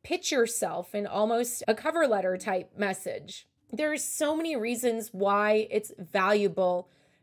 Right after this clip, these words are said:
to leverage existing or create new relationships when it comes to your job search. And those relationships can help you with your current job search,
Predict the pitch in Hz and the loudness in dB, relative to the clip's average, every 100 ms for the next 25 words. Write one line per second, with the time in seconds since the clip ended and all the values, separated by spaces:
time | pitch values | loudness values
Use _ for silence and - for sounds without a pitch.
0 | - - 262 254 254 247 254 247 _ _ | -14 -2 0 2 4 2 2 -2 _ _
1 | _ _ 202 220 233 233 269 277 214 - | _ _ -2 2 2 2 2 0 -2 -10
2 | - _ - 214 180 240 269 - 233 233 | -16 _ -2 0 4 4 4 2 2 2
3 | 285 196 196 - 208 202 208 208 208 196 | 0 -2 -4 -4 -2 4 4 2 0 2
4 | 196 294 _ _ _ - 233 226 247 277 | 2 -2 _ _ _ -4 0 2 2 0
5 | 269 247 233 214 - - - 190 226 240 | -4 -4 -2 -4 -8 -12 -6 0 4 4
6 | 277 - 349 339 - 220 226 226 - - | 2 -4 -10 -8 -4 -4 -4 -6 -12 -8
7 | 220 220 214 202 202 208 190 190 - 185 | 0 2 2 2 0 0 -2 -2 -2 -2
8 | - - 233 247 240 _ _ _ - 185 | -2 -8 -4 -2 -4 _ _ _ 2 6
9 | 269 311 320 302 285 269 254 220 202 - | 6 6 0 2 2 0 0 0 -2 -4
10 | 240 240 240 240 226 220 214 208 - 339 | -2 0 -2 0 0 0 -4 -6 -6 2
11 | 381 269 196 175 165 - 175 180 - | 2 2 -2 -6 -4 -2 -2 -2 -4